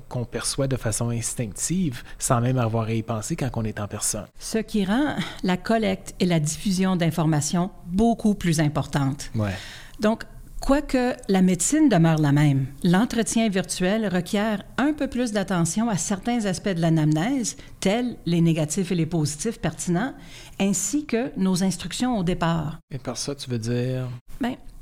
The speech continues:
Speaker 2: la précision de notre diagnostic différentiel, Steven, et notre plan de traitement repose entièrement sur la qualité de l'information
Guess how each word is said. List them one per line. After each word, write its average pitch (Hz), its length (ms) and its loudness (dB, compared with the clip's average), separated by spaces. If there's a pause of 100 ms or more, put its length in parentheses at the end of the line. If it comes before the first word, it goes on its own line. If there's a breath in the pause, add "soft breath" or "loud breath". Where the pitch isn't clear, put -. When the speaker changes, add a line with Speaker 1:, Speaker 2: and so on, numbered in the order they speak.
(160)
Speaker 2:
la 214 160 -2
précision 202 840 0
de 185 100 2
notre 170 280 2
diagnostic 190 540 0
différentiel, 156 600 0
Steven, 151 440 2 (100)
et 208 180 2
notre 175 220 2
plan 185 200 0
de 180 60 2
traitement 156 460 0 (360 loud breath)
repose 220 460 0 (140)
entièrement 214 640 0
sur 226 300 -2
la 175 180 -2
qualité 233 600 -2
de 208 60 -2
l'information 170 720 2